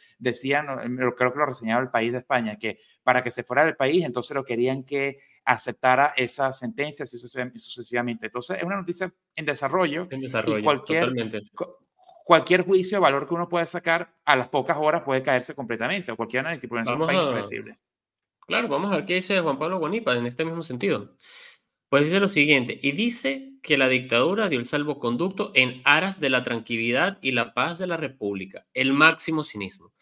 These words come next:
Speaker 2: Esa es la paz del sepulcro, la paz de la opresión, la paz de la represión.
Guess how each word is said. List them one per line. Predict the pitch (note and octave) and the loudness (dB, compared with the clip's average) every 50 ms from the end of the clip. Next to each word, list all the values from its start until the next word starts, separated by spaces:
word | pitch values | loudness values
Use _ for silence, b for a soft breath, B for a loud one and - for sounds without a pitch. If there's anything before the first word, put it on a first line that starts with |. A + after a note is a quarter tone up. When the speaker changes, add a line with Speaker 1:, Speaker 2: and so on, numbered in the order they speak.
| b b b b _ - | b b b b _ 2
Speaker 2:
Esa | D#3+ E3+ - G#3 | 2 2 4 0
es | G3 G3 F#3+ | 0 0 0
la | F#3 F3 F3 - | 0 0 2 4
paz | E3+ F3 F#3 E3+ E3+ | 2 2 2 0 0
del | F3 F3 D#3 | 0 -2 -2
sepulcro, | - - A2 G#2 - - C3 B2 A#2 G#2+ G#2 - - - - _ _ _ _ _ | 0 -6 -6 -4 -2 -2 0 0 0 -2 -4 -10 -16 -20 -20 _ _ _ _ _
la | - A#2+ B2+ B2+ B2+ B2+ - | -4 0 0 2 0 0 4
paz | - D3+ E3 F#3+ F#3+ - - | 4 4 4 4 0 -6 -4
de | D#3 D3 | -2 0
la | C#3 B2+ | 2 2
opresión, | A2+ - G2+ G#2 G#2 - - A2+ A2 A2 G#2 G2 G2 | 0 0 -4 -6 -6 -6 -4 -2 0 0 0 -2 -2
la | G2 G2 F#2+ - - _ | -2 -2 -2 -4 -8 _
paz | - D3 D#3 F3 F#3 - - _ | 2 4 4 4 2 -4 -14 _
de | - A2+ | -4 -2
la | G#2 G2 F#2+ | -2 -2 -2
represión. | G2+ G2 G2 - F#2+ F#2 - - - G2+ G2 - | -2 -4 -6 -6 -12 -14 -14 -12 -12 -12 -12 -14